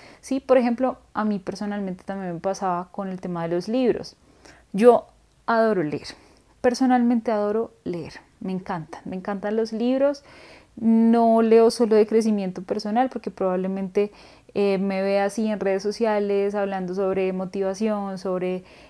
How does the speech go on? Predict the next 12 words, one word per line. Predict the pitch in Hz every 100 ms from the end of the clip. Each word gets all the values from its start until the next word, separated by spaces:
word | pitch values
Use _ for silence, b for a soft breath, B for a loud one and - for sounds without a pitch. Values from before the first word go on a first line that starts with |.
| -
eh, | 196 196
relaciones, | 202 196 196 247 233 208 202 196
sobre | 208 196 196
amor | 196 185
propio | - 240 233 202 202
y |
demás, | 190 185 190 214 - b b _
pero | 247 240
no | 233 247
leo | 247 254 269
solo, | 269 - 247 233 269 370
mm, | 190 190 185